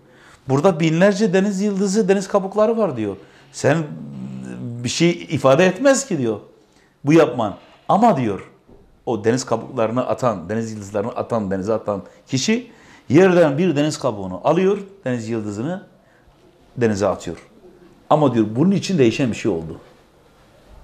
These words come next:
Yani bunun için buna umut olduk, buna can olduk. Yani bu anlamda bizim bu, bu coğrafyada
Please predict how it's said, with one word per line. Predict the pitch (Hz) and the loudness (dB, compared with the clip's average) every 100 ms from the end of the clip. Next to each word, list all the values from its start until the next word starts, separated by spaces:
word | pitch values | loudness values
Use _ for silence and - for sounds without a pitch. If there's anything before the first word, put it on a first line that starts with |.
| - _ - 71 | -20 _ -12 -2
Yani | 92 101 | 2 6
bunun | 185 | 6
için | 185 - 220 - - - - - - _ | 6 4 0 -2 -16 -20 -20 -20 -20 _
buna | 135 165 | 2 4
umut | 151 151 131 | 2 0 0
olduk, | 104 139 135 | 0 -2 -4
buna | 123 139 127 | 2 2 4
can | 127 110 | 2 0
olduk. | 90 131 - - - - - - | -2 -6 -8 -16 -20 -20 -20 -2
Yani | 131 135 | 2 4
bu | 165 226 | 2 2
anlamda | 151 123 104 98 131 - - _ - _ _ - | 0 -2 -4 -4 -4 -6 -16 _ -20 _ _ -2
bizim | 139 170 196 220 208 | 2 4 4 2 0
bu, | 185 180 | -2 0
bu | 135 | 2
coğrafyada | 131 113 104 - 92 101 147 185 | 4 4 2 0 -2 0 -2 -4